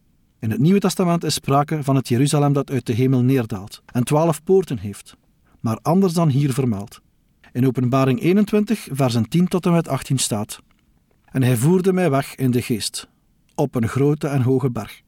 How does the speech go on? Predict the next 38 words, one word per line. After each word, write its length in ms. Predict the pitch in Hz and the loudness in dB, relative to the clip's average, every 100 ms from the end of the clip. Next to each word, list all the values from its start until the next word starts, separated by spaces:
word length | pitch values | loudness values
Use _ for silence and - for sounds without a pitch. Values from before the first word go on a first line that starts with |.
| _ | _
en 140 | 120 | 0
liet 180 | 123 160 | 0 2
mij 140 | 151 127 | 2 0
de 100 | 117 | 0
grote 260 | 139 143 | 0 -2
stad 260 | - 151 143 | -2 -2 -2
zien, 260 | 107 110 - | -6 -10 -12
het 200 | - 151 | -10 -2
heilige 340 | 147 143 143 147 | 0 2 2 2
Jeruzalem, 540 | 147 151 113 101 110 _ _ _ | 2 0 -2 -6 -10 _ _ _
dat 200 | - 92 | -12 -4
neerdaalde 600 | 117 123 117 123 120 120 | 0 0 0 0 0 0
uit 220 | 131 123 | -2 -2
de 80 | 135 | -2
hemel, 320 | 117 98 90 - _ _ | -2 -4 -8 -14 _ _
bij 180 | 160 156 | -4 -2
God 220 | - 131 | -2 -6
vandaan. 380 | - 98 104 98 - _ _ _ _ | -6 -10 -10 -14 -18 _ _ _ _
Zij 180 | - 160 | 0 0
had 100 | 190 | 2
de 80 | |
heerlijkheid 520 | 165 185 165 - 127 - | 2 2 0 -2 -4 -2
van 160 | 113 | -4
God, 320 | - 95 - _ _ _ | -4 -10 -12 _ _ _
en 140 | 131 | 0
haar 160 | 131 123 | 0 2
uitstraling 560 | 147 147 156 143 139 127 | 0 0 0 2 2 2
was 320 | 147 - - | 0 -2 -2
als 180 | 127 123 | -2 0
een 140 | 123 | 0
zeer 280 | 123 135 - | 0 -2 -2
kostbare 500 | 143 123 120 120 120 | -4 -2 -2 -2 -2
edelsteen, 560 | 131 131 110 - 95 - _ _ _ | 0 -2 -2 -6 -10 -12 _ _ _
als 180 | 139 143 | -2 2
een 100 | 147 | 2
kristalheldere 840 | 143 - - 175 127 147 160 139 | 0 -2 0 2 2 2 2 0
steen 400 | 127 - 143 135 | -2 0 2 2
jaspis. 520 | 123 120 - 98 - | 2 0 -6 -12 -12